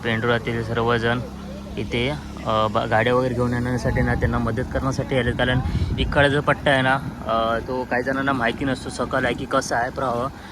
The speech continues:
त्याच्यामुळे इथे हे सर्वजण मार्गदर्शन करतायत की गाडी घालायची की नाही ते.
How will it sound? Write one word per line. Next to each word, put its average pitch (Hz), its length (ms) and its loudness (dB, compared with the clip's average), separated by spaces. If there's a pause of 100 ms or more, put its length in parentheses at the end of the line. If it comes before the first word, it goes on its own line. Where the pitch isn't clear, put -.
(160)
त्याच्यामुळे 143 420 2
इथे 131 260 -2
हे 139 140 0
सर्वजण 135 360 -2
मार्गदर्शन 127 560 -2
करतायत 120 400 -4
की 127 80 -6
गाडी 120 240 -2
घालायची 117 480 -4
की 127 140 -4
नाही 117 200 -2
ते. 110 180 -6